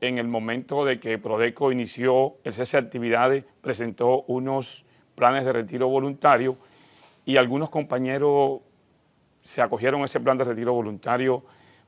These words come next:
por el desconocimiento de lo que se venía en la problemática aquí.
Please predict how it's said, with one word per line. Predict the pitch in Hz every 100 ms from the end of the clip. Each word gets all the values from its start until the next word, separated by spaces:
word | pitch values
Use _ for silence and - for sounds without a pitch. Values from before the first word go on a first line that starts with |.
| _ _ _
por | 147 147 143 135
el | 139 131 -
desconocimiento | 139 - 147 139 139 143 170 190 165
de | 151
lo | 135
que | 110
se | 123
venía | 110 123 143
en |
la | 139
problemática | 117 107 113 120 123 113
aquí. | 117 117